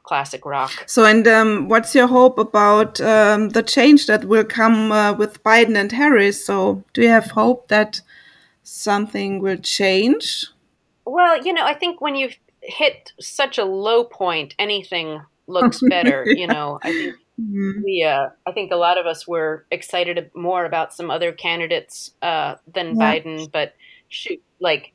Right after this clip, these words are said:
Speaker 1: if it's gonna be Biden, it's, it, we're thrilled. Like, I was, I was happy to vote for him, and I, I wish him all the best, you know. And I think he's, so far, he's, seems like he's,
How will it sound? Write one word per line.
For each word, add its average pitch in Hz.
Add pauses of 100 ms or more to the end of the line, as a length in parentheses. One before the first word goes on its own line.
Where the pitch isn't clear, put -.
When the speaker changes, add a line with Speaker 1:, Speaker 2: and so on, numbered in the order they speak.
(100)
Speaker 1:
if 190
it's 196
gonna 214
be 185
Biden, 180
it's, - (140)
it, 175
we're 165
thrilled. 160
Like, 156
I 156
was, 151 (100)
I 147
was 131
happy 190
to 170
vote 160
for 156
him, 151 (180)
and 143
I, 135
I 135
wish 156
him 143
all 151
the 147
best, 147
you 170
know. 143
And 170
I 220
think 294
he's, 240 (500)
so 208
far, 254
he's, 247 (100)
seems 214
like 208
he's, 208